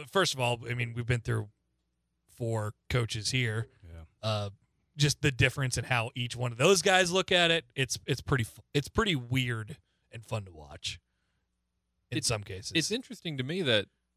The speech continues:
Speaker 3: you know, you talk about how organized Callahan was and how much time he put into it, and that, that doesn't quite mesh with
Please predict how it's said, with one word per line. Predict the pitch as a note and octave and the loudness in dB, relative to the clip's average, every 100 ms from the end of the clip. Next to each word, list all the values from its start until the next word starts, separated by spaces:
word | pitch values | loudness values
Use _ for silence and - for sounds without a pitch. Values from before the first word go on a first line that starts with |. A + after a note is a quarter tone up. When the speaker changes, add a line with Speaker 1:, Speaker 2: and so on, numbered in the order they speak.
| _ | _
Speaker 3:
you | D#3+ | 0
know, | |
you | B2+ A#2+ | 2 4
talk | D#3+ | 2
about | D3 B2+ | 4 4
how | B2 G#2+ | 4 4
organized | A2+ A#2+ A#2 G#2+ - | 2 0 -2 -4 -4
Callahan | G#2+ G2+ G2+ G2+ G2 | -4 -4 -4 -6 -4
was | F#2+ G2+ | -4 -4
and | G#2+ | -6
how | A2+ | -6
much | G#2+ - | -6 -8
time | - B2+ B2+ B2 | -16 -8 -6 -4
he | A#2 | -4
put | - A2 | -4 -4
into | C#3 C3 F#2+ | -4 -2 -2
it, | F#2+ F2 _ _ _ _ _ _ _ _ | -2 -6 _ _ _ _ _ _ _ _
and | C3+ B2+ A#2+ A2 G2 - _ _ _ _ _ _ _ _ _ _ | 0 2 0 -2 -6 -16 _ _ _ _ _ _ _ _ _ _
that, | D#3 D#3+ D3+ | -2 0 -2
that | F3 | -2
doesn't | F3+ F3+ | -2 -2
quite | - E3+ D3+ | -2 -2 0
mesh | C#3+ C#3+ - C3+ | 0 -2 -2 0
with | A#2 | 0